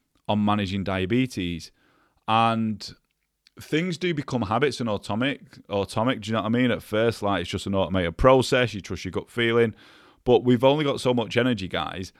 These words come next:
And if you are trying to really focus on your glucose control, you're using a lot of energy, and that's great. And then eventually that'll become habits. But it's not like you're gonna be a habit of being ninety or a hundred percent timing target all the time.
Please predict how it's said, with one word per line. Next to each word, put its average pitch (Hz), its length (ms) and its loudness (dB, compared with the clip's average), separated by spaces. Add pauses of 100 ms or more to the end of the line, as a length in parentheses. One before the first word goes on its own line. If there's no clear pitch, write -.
(240)
And 107 200 0
if 127 180 -2
you 160 160 2
are 135 120 4
trying 127 560 0
to 113 120 -6
really 104 220 2
focus 98 300 -4
on 95 80 -4
your 90 100 -6
glucose 107 380 0
control, 87 360 -6
you're 92 100 -4
using 127 300 0
a 139 40 -2
lot 147 180 0
of 110 80 -2
energy, 113 300 0
and 92 100 -4
that's 113 200 -4
great. 113 320 2
And 95 100 -6
then 98 100 -2
eventually 110 520 -2
that'll 95 200 -4
become 95 320 -6
habits. 104 460 0 (560)
But 117 100 2
it's 110 120 0
not 139 120 0
like 131 160 0
you're 117 80 -6
gonna 110 120 -4
be 104 100 0
a 98 60 -2
habit 98 260 -4
of 90 60 -10
being 101 180 -4
ninety 101 340 -2
or 95 120 4
a - 20 0
hundred 95 280 2
percent 95 280 -4
timing 92 300 -4
target 127 320 4
all 90 120 -2
the 82 80 -8
time. 85 340 -10